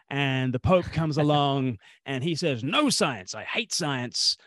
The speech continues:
Speaker 1: And Galileo, what a hero, he says, "I don't care what you say, I will, you know, stand for truth no matter what." And he is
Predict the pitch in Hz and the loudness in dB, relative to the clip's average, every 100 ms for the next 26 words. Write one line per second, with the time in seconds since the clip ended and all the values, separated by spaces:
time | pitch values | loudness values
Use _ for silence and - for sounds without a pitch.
0 | _ _ 127 123 120 117 113 139 127 123 | _ _ -4 -2 -2 -2 0 0 2 2
1 | 127 127 123 123 135 113 131 123 117 113 | 4 4 2 0 -4 -2 0 0 0 0
2 | 110 98 113 - 110 120 120 113 - 135 | -2 -4 -8 -4 -2 -2 -2 -4 -4 -2
3 | 123 117 117 110 123 113 110 110 110 107 | -2 -4 -4 -2 -2 -2 -4 -4 -2 -2
4 | 110 107 107 104 104 110 107 - 160 151 | -2 -2 -4 -6 -8 -10 -8 -2 0 0
5 | - 120 135 127 - 123 113 113 107 98 | -4 -10 -4 -4 -6 -6 -2 -2 -2 -2
6 | 98 - - _ _ - - - _ - | -4 -2 -4 _ _ -20 -20 -20 _ -10
7 | 117 117 117 113 101 - - 143 139 131 | -6 -4 -4 -4 -8 -12 -6 0 0 0
8 | 117 - - | -2 -4 -6